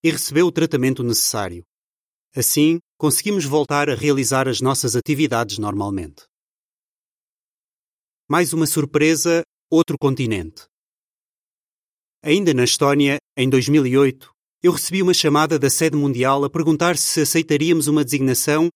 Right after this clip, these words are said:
na República Democrática do Congo. Eu fui apanhado de surpresa, principalmente porque tinha de dar uma resposta no dia seguinte. Eu nem disse nada a Leslie,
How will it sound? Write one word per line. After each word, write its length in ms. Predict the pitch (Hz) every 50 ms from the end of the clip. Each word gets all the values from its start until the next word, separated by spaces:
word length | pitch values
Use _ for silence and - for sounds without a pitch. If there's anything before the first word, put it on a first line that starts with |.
| _ _ -
na 140 | - 143 143
República 640 | - 147 131 - - 196 208 180 185 170 - 170
Democrática 640 | 147 151 147 143 - 156 165 165 - - 156 - 135
do 160 | 120 120 120 -
Congo. 380 | - 117 107 95 90 82 82 _ _ _ _ _ _ _ _ _ _ _ _ _ _ -
Eu 100 | 160 139
fui 160 | - - 151
apanhado 340 | 147 - 143 147 143 147 143
de 60 | -
surpresa, 680 | - 160 143 127 - 151 127 117 107 92 98 85 85 _ _ _ _ _ _
principalmente 560 | - 160 170 - 196 - 170 151 156 175 185 -
porque 280 | - 160 139 _ - 175
tinha 160 | 190 190 170
de 40 | 127
dar 180 | 143 151 151
uma 120 | 151 151 143
resposta 460 | - - - - 143 139 - - 147
no 140 | 143 143 127
dia 200 | 143 175 190 170
seguinte. 520 | - - 110 104 107 98 90 87 _ - _ _ _ _ _ _ _ _ _ _ _ _ _ -
Eu 140 | 147 143
nem 160 | 160 160 151 143
disse 280 | 143 151 139 - 147
nada 260 | 131 135 135 127 131
a 40 | 127 127
Leslie, 480 | 123 127 127 127 113 135 123 127 127